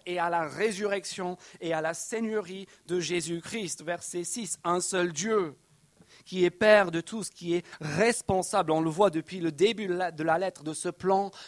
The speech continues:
grandiose de tout réunir en, sous l'autorité de qui ? Sous l'autorité de son Fils, de Jésus-Christ. Vous voyez, cette liste, elle n'est pas bizarre. C'est, ce sont sept façons de dire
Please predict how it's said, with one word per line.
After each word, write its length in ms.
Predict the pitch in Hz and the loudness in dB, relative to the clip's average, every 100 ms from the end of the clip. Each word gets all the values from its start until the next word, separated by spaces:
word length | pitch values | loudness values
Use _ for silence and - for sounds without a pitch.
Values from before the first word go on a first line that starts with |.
| - | -12
grandiose 680 | 143 160 233 220 196 170 139 | -2 0 2 0 0 -2 0
de 120 | 165 | -2
tout 300 | - 226 240 | 0 -4 -2
réunir 640 | 208 202 196 160 160 165 - - _ | 0 -2 0 -4 -6 -10 -20 -20 _
en, 360 | 165 190 196 185 _ _ _ | -2 0 0 -4 _ _ _
sous 280 | - - 196 | -4 -2 6
l'autorité 540 | 190 226 220 196 202 | 8 8 2 -2 -4
de 80 | 190 | -4
qui ? 300 | 196 233 277 | -4 -6 -6
Sous 220 | - 226 | -6 -6
l'autorité 720 | 175 175 214 220 175 165 170 151 | 2 4 4 2 -4 -6 -8 -4
de 120 | 202 | -2
son 260 | - 214 | 0 -2
Fils, 400 | 196 160 160 - - _ _ _ _ | -2 -4 -4 -8 -14 _ _ _ _
de 120 | 175 | 4
Jésus-Christ. 760 | 196 220 220 220 302 185 - _ _ _ _ _ _ _ _ _ _ _ - | 6 6 2 0 -2 -2 -8 _ _ _ _ _ _ _ _ _ _ _ -12
Vous 60 | 160 | 2
voyez, 140 | 262 | 2
cette 160 | 277 220 | 4 2
liste, 220 | 240 - | 0 -4
elle 80 | 208 | -2
n'est 80 | 190 | -2
pas 220 | - 269 | 2 2
bizarre. 380 | 269 208 269 262 | 2 0 2 2
C'est, 220 | 220 196 - - | 0 -6 -8 -6
ce 140 | 196 | -4
sont 260 | - 208 208 | 0 -2 0
sept 400 | - 285 285 - | 2 2 0 -8
façons 500 | - 247 247 269 233 | 0 0 2 -2 -2
de 140 | 196 | -2
dire 320 | 190 247 202 | -2 -2 -2